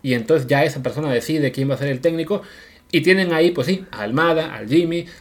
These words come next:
al Piojo en su campaña, que yo sigo creyendo que lo del Piojo es más campaña de él que otra cosa, que, que no, no lo veo realmente como un candidato tan serio.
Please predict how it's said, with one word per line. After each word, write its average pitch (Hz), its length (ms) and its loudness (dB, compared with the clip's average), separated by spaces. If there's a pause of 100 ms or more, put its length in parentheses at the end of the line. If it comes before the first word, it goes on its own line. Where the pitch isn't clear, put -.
(160)
al 120 160 0
Piojo 156 240 2
en 135 40 0
su 131 140 -8
campaña, 151 380 2
que 139 180 -4
yo 139 140 0
sigo 170 260 0
creyendo 139 340 0
que 120 100 -2
lo 110 80 -2
del 107 100 -6
Piojo 135 300 0
es 135 180 -4 (160)
más 131 340 -4
campaña 117 540 -2
de 117 80 0
él 123 80 -2
que - 60 0
otra 113 180 -4
cosa, 127 320 0
que, 110 300 -4 (100)
que 120 180 0
no, 127 220 -2
no 147 180 2
lo 190 180 6
veo 170 280 6
realmente 151 440 0
como 117 200 -2
un 135 80 0
candidato 120 540 -4
tan 117 260 -4
serio. 143 260 -2